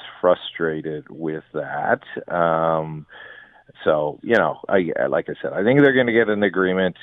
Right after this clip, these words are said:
um, and then Canadians can decide if they like it or they don't like it, and if anything's actually getting done. I, look, I, I think they need to be guided by sensibility. I think there is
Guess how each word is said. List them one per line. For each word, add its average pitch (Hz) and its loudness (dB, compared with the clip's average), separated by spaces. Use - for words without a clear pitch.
um, 87 2
and 90 -4
then 87 -4
Canadians 87 -4
can 85 -6
decide 82 0
if 80 -10
they 82 -2
like 87 2
it 87 2
or 82 0
they 78 -4
don't 85 -2
like 82 0
it, 82 -2
and 78 -6
if 76 -8
anything's 85 -4
actually 80 -2
getting 80 -6
done. 80 -2
I, 82 0
look, - -2
I, 80 0
I 85 2
think 98 -4
they 85 -4
need 87 -6
to - -16
be 82 -8
guided 80 2
by 82 4
sensibility. 95 0
I 107 6
think 110 -4
there 92 2
is 110 2